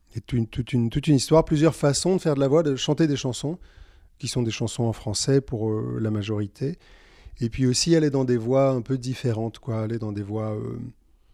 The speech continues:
des explorations vocales. D'ailleurs, je, je donne des ateliers et des stages et j'accompagne les gens dans la voix. En fait, c'est, c'est un métier qui, que j'ai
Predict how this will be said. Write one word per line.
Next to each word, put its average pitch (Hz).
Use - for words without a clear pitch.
des 120
explorations 123
vocales. 127
D'ailleurs, 123
je, 113
je 110
donne 120
des 117
ateliers 127
et 123
des 117
stages 127
et -
j'accompagne 120
les 117
gens 113
dans 110
la 107
voix. 113
En 110
fait, 113
c'est, 120
c'est -
un 110
métier 113
qui, 113
que 113
j'ai 107